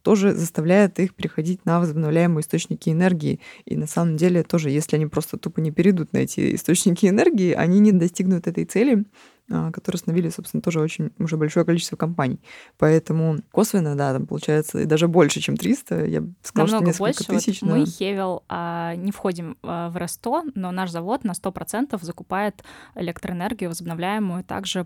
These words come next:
Speaker 2: у сбытовых компаний по двусторонним договорам. То есть мы сами, как завод, перешли на стопроцентное виа. И
Speaker 1: А
Speaker 2: для
Speaker 1: вы
Speaker 2: нас
Speaker 1: свою энергию не можете?
Speaker 2: Ну, у нас есть, а, станция небольшая, которая стоит прямо на территории завода, но она больше ставилась, э, для целей, там, а, постоянного наблюдения, да, з-,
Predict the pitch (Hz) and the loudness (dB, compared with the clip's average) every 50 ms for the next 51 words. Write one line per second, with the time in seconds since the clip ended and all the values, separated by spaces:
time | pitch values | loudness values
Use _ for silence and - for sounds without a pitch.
0 | - - 170 170 175 - - 185 170 175 - - 170 170 - 185 196 226 240 214 | -8 -10 -10 -8 -8 -8 -8 -6 -6 -6 -6 -8 -10 -8 -6 -4 -2 0 0 0
1 | 185 175 - - 175 170 175 175 175 - - 170 175 185 185 180 170 175 165 180 | -2 -4 -8 -8 -8 -8 -6 -8 -8 -8 -8 -8 -6 -6 -6 -6 -8 -8 -6 -6
2 | 165 165 160 - - - - - 170 170 - - - 202 208 208 202 - - - | -6 -6 -8 -10 -10 -12 -12 -10 -10 -10 -8 -4 -2 0 0 0 0 -2 -6 -8
3 | - 208 269 392 370 262 - 175 175 185 175 170 165 156 - - _ - - - | -8 -8 -6 -6 -6 -6 -6 -6 -6 -6 -6 -6 -6 -8 -10 -12 _ -20 -20 -20
4 | - - - - - 180 - - 208 254 294 214 - - 196 - - 196 - - | -20 -16 -10 -8 -6 -6 -4 -2 0 0 0 0 -2 -4 -8 -8 -8 -10 -10 -10
5 | 214 - - 202 180 180 170 165 175 - - _ _ _ - - - 185 185 180 | -10 -10 -8 -8 -8 -8 -8 -10 -12 -12 -16 _ _ _ -10 -6 -4 -4 -2 -2
6 | 175 180 170 165 165 165 - 180 247 320 - - - - - 170 170 170 170 180 | -2 -2 -2 0 0 2 2 2 2 2 0 -4 -6 -2 0 0 0 2 0 0
7 | 170 170 170 165 170 170 175 170 160 160 160 170 214 285 - - - 233 208 - | 0 0 -2 -2 -4 -4 -4 -4 -4 -4 -4 -4 -6 -6 -6 -2 -2 -2 0 0
8 | 202 208 202 202 196 - 220 208 208 202 202 - - - - - 180 175 175 180 | 0 0 0 0 -2 -4 -4 -2 -2 -2 -4 -6 -10 -10 -8 -6 -4 -4 -4 -4
9 | 175 - - 202 190 190 190 - - 170 170 170 170 175 180 - - 180 170 170 | -6 -6 -4 -2 -2 -2 -4 -6 -8 -8 -8 -6 -6 -6 -6 -4 -4 -4 -6 -6
10 | 180 - 170 180 - - 185 185 - 180 180 180 175 - - 180 - 190 175 170 | -8 -8 -10 -8 -6 -4 -6 -4 -6 -6 -8 -6 -6 -8 -8 -6 -6 -4 -4 -4
11 | 165 180 185 208 262 339 403 359 226 185 175 180 190 196 196 185 175 180 185 - | -4 -6 -6 -4 -4 -4 -2 -2 -4 -4 -4 -4 -4 -4 -4 -4 -4 -6 -6 -6
12 | - - - 185 190 190 180 175 170 170 - - - - - - - 175 170 165 | -8 -6 -4 -4 -4 -4 -4 -6 -6 -8 -8 -10 -12 -12 -14 -14 -12 -10 -10 -10
13 | 170 165 165 170 170 - - 196 190 180 175 170 165 160 - - 143 147 165 180 | -8 -6 -6 -6 -6 -6 -6 -4 -4 -4 -4 -4 -6 -6 -8 -8 -10 -10 -10 -10
14 | 175 175 170 170 170 170 - - - - 190 185 196 190 180 175 175 170 165 170 | -10 -10 -10 -10 -10 -10 -12 -12 -8 -6 -2 -2 -2 -2 -2 -4 -6 -6 -6 -6
15 | 170 170 175 190 180 190 202 190 180 170 175 175 170 185 190 202 202 185 175 - | -6 -4 -2 -2 0 0 0 0 0 -4 -6 -6 -4 -2 -2 -2 -2 -2 -4 -8
16 | - | -10